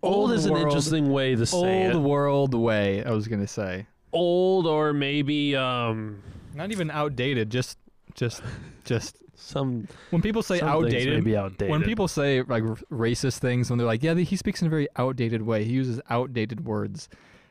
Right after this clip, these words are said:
Speaker 2: It's like, wait, so what are the new dated words that you
Speaker 1: <laughs>
Speaker 2: use instead
Speaker 1: Exactly.
Speaker 2: to be racist? <laughs> What's the new racist words?
Speaker 1: Look, if any white person in this, in this entire country goes, "I don't believe that there's a racism problem,"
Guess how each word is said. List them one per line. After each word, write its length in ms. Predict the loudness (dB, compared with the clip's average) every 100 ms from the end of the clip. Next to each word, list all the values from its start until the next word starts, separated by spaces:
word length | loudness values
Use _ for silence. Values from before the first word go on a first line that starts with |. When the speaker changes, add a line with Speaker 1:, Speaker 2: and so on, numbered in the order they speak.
| _
Speaker 2:
It's 180 | -6 -2
like, 280 | 0 0 -2
wait, 360 | -2 0 0 -4 _ -20 _
so 240 | -12 -2 2
what 220 | 2 2
are 80 | 2
the 140 | 2
new 420 | 4 2 2 2 2
dated 400 | 2 2 0 0 0
words 380 | 0 2 2
that 180 | 0 2
you 100 | 2
Speaker 1:
<laughs> 80 | 2
Speaker 2:
use 280 | 2 2 2
instead 720 | 0 -2 -4 0 2 2 0 -4 -6 -6 -4
Speaker 1:
Exactly. 400 | 0 2 2 0
Speaker 2:
to 120 | 0
be 100 | 0
racist? 600 | 2 0 0 0 -2 -4 -10
<laughs> 260 | -12 -4
What's 240 | -2 -2 0
the 120 | 2
new 200 | 4 4
racist 480 | 2 0 -2 -6 -6
words? 460 | -6 -4 -8 -10 -20 -20 -20 -20 -20 -6
Speaker 1:
Look, 260 | -2 0 0
if 120 | 0
any 240 | 0 2
white 280 | 2 2 0
person 340 | 0 0 2
in 180 | 0 0
this, 420 | 0 -2 -4 -8 -6
in 160 | -2 0
this 180 | 0
entire 460 | 0 0 0 0 0
country 380 | 0 -2 -2 -2
goes, 280 | 0 0 0
"I 60 |
don't 220 | -2 -2
believe 260 | 0 2 2
that 140 | 0
there's 180 | 0 0
a 60 | 2
racism 580 | 2 2 0 -6 -6 -6
problem," 560 | -4 -2 -4 -8 -10